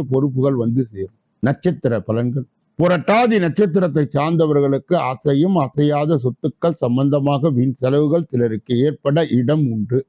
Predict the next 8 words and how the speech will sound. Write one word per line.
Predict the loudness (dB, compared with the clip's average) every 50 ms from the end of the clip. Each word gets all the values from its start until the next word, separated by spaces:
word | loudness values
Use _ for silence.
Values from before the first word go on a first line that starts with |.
| _ _
அலைச்சல் | -4 -2 0 0 -2 -2 -2 -2 -2 0 -2
அதிகரித்து | -2 0 0 0 0 -2 -2 -6 -6 -8 -8 -4
காணப்படும் | -4 -4 -2 -2 -2 -4 -4 _ -2 -2 -2 -2 -2
என்பதால் | -2 0 0 0 0 0 0 0 -2 -2 -6 _ _ _ _ _ _ _ _ _ _ _ -2
பயணங்களை | 0 2 2 2 0 0 0 0 0 0 2 2
நன்கு | 0 0 0 0 2 2 0 0
திட்டமிட்டு | 0 -2 -2 -2 _ 0 0 0 0 -2 -2 -4 -4
செய்யும். | -2 -2 -2 -4 -4 -8